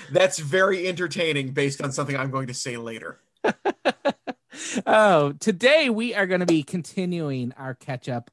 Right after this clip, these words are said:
Speaker 2: of twenty twenty films. We're gonna be talking about Steve McQueen's Lover's Rock.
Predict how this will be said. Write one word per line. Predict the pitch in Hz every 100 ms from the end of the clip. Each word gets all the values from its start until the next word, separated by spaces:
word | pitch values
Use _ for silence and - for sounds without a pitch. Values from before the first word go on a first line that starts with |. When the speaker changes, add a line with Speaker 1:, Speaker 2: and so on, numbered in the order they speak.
| -
Speaker 2:
of | 147 139 123 113 _ _ _ _
twenty | - 233 214
twenty | - 170 139
films. | 123 147 127 127 -
We're | 175
gonna | 165
be | 139
talking | 123 143 117 135
about | 120 113
Steve | - - 139
McQueen's | 131 117 - 147 139 131 131 - _ _ -
Lover's | 120 165 160 139
Rock. | 139 123 120 117 -